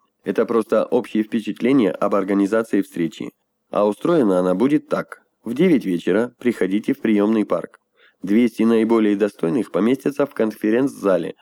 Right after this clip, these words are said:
остальные и в парке все услышат, будет трансляция. Опять же, в парке приятнее будет слушать мою речь под пиво, в зале ведь не дадут. Так что до вечера, сейчас, извините, мне отдохнуть надо, все-таки восемь часов за штурвалом, а я уж не мальчик, к сожалению».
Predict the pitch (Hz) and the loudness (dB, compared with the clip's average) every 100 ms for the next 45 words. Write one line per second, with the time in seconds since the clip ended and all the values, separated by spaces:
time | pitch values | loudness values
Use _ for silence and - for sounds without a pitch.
0 | _ 95 - 107 127 147 151 160 - 107 | _ -6 -2 0 0 0 -2 -6 -2 -4
1 | 92 87 - 87 87 85 - - 92 127 | -4 -8 -6 -6 -4 -8 -8 -4 0 0
2 | 123 - 101 92 - - - - - _ | -2 -2 -2 -2 -6 -6 -10 -12 -14 _
3 | 151 160 131 117 117 - 156 143 92 107 | 0 2 0 -2 -4 -4 -2 -2 -2 0
4 | 156 - 95 90 92 92 - 101 - - | 0 0 -2 0 -2 -2 -2 -4 -4 -2
5 | 95 98 98 92 - 98 135 135 87 - | 2 2 2 0 -2 -2 0 2 0 -4
6 | - 110 98 87 85 104 95 90 92 - | -4 0 0 -2 -4 -2 -2 -2 -2 -6
7 | _ _ - - - 190 165 143 113 - | _ _ -6 -6 -2 -2 2 2 2 0
8 | 98 98 - - - - 113 104 101 92 | -2 -2 -4 -4 -4 -4 -2 0 0 -2
9 | 92 107 110 104 110 - 131 98 90 87 | -2 0 0 0 -2 0 -2 0 -2 -2
10 | - - 147 139 120 110 101 98 98 120 | -4 -6 -2 0 2 0 -2 -2 -2 -2
11 | 107 95 - 92 92 82 80 - - 50 | 0 -2 -2 -2 0 0 -2 -8 -8 -4
12 | - - - 104 92 87 90 - - - | -2 -2 -2 -2 0 -2 -2 -6 -10 -14
13 | - 101 95 87 80 82 | -8 -6 -4 -6 -8 -12